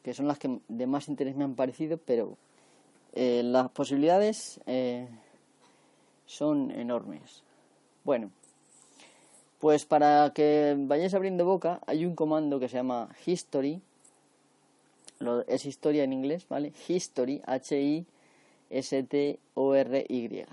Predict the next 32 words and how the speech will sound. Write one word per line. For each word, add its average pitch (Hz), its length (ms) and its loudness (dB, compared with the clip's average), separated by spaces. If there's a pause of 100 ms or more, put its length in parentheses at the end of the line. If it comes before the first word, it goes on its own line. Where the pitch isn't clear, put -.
(1700)
Y 208 100 -2
si 196 160 2
lo 143 480 8
tecleáis, 190 840 4
eh, 135 260 0
lo, 131 160 0 (140)
le 135 180 -2
dais 151 180 2
a 160 80 0
intro, 160 400 -2 (160)
eh, 120 260 -2
vais 117 440 -2
a 160 80 4
ver 165 160 2
todos 147 200 -2
los 147 120 0
comandos 143 320 -4
que - 80 -2
habéis 131 140 0
metido, 143 440 -2 (1120)
mm, 113 220 -12 (600)
eh, 117 320 -4 (460)
a-, - 200 -18 (380)
todos. - 400 0
Es 127 100 -6
decir, 123 280 -8
yo 123 160 -2
tengo 151 200 0
unos 135 200 -2
mil 120 580 -6
setecientos 110 580 -10
comandos - 560 -20